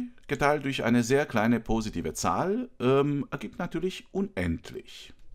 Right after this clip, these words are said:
Und ja, unten im Nenner, eins geteilt durch unendlich läuft gegen null. Und zwar natürlich eine positive null. Also eine sehr positive kleine Zahl, deshalb lautet unser Ergebnis null plus.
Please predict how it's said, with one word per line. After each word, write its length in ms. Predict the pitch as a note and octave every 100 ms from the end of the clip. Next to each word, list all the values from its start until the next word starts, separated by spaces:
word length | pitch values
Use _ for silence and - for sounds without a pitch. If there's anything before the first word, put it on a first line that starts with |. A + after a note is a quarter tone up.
| - - - - - - - - -
Und 920 | D3+ D#3 D#3 D#3 D#3 D#3+ D#3 - -
ja, 200 | - G2 E2
unten 420 | - D3+ D#3 C3
im 100 | B2+
Nenner, 600 | A#2 D3 F3+ G#3 A3 G#3+ -
eins 420 | C#3 F3 F#3+ -
geteilt 420 | C3 B2 A#2+ C3
durch 180 | B2 A#2+
unendlich 800 | F#2+ F2 G2+ - A#2+ - - - - - - - - -
läuft 580 | F2+ F#2 - - - - -
gegen 460 | G2 F2 F2+ F2+ F#2+ - - -
null. 460 | F#2+ F2 G2+ A3 - - - -
Und 140 | - C#3
zwar 440 | - D#3 F3+ G3 -
natürlich 500 | - C#3 D3+ F3+ -
eine 140 | D#3
positive 580 | D#3+ G2 F2+ E2 D#2 C#2+
null. 220 | B1+ G1+ - - -
Also 260 | E2+ D#2+ D2+
eine 160 | E2
sehr 160 | E2+ A2
positive 480 | - G2 - E2+ D#2+
kleine 260 | - -
Zahl, 260 | - F3+ A3+
deshalb 560 | A#3 D3 E3 E3 - E2+
lautet 340 | E2 - -
unser 280 | D#2+ - -
Ergebnis 600 | - F2 E3 G3 A3 -
null 280 | - D#2+ G3+
plus. 480 | - - - -